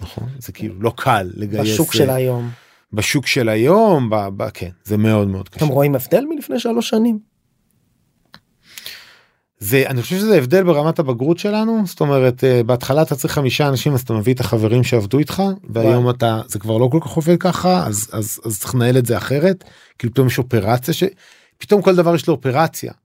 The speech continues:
Speaker 2: יש תהליכים.
Speaker 1: יש תהליכים. את חייבים תהליכים, זה בנק.
Speaker 2: אני אשאל שאלה, זה מתקשר לסיפור של התהליכים, אני אשאל שאלה, אולי, אולי, אני מקווה שהיא לא תעצבן. אה, יש ממי ללמוד בהקשר, אה, בסופו של דבר בניתם חברה, אני לא אומר שאין משקיעים וזה, אני רק אומר,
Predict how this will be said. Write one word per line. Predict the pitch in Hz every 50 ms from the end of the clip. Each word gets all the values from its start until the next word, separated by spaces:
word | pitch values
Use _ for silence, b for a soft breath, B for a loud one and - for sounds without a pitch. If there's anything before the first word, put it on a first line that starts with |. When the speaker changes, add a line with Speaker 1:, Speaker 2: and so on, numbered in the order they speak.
| _ _ _
Speaker 2:
יש | - -
תהליכים. | - 135 127 127 131 127 - 185 226 233 151 123 113
Speaker 1:
יש | - 110 92
תהליכים. | - - 87 85 92 - - 131 147 160 143 104 95 107 - _ _ _ _ -
את | - -
חייבים | - - 80 76 - - 139 180
תהליכים, | 180 247 226 170 - - 120 101
זה | 92 104 101
בנק. | 95 143 185 202 147 120 - - _ _ _
Speaker 2:
אני | 147 147 151
אשאל | 143 - 202 220
שאלה, | 214 - 247 214 190 196 202 202 196 185 175 156 139 -
זה | 156 120 127 127 123 127
מתקשר | 127 127 123 - - - - 208 202
לסיפור | 208 185 - - - 143 131
של | - 131
התהליכים, | 127 123 - 131 123 123 120 - 196 214 185
אני | 143 131 127
אשאל | 127 - 160
שאלה, | - - 160 151 165
אולי, | - - 135 - - -
אולי, | 143 123 120 -
אני | - 123
מקווה | 117 - 131 135
שהיא | - - 143
לא | 131
תעצבן. | 127 - 139 131 - - 131 139 117 113 - _ _ _ _ _ -
אה, | 185 - - _ _ B B B B B B B _
יש | 147 156 -
ממי | 202 220 196 190 190
ללמוד | 185 175 147 131 127 127 127 131 139 170 202 202 196
בהקשר, | 208 208 196 - 208 190
אה, | - -
בסופו | 127 - - - - -
של | 160 185
דבר | 190 180 190 175
בניתם | 135 127 131 127 139 156 160 - 185 -
חברה, | 170 - - 117 131 -
אני | 131 117 120
לא | 120 135
אומר | 143 151 139 123
שאין | 120 - 117 110 107 107 120 - 120 120 117
משקיעים | 113 - - - 127 123 123 120 113 107
וזה, | 110 110 104 101 107
אני | - 120 117
רק | 139 135 -
אומר, | 139 143 139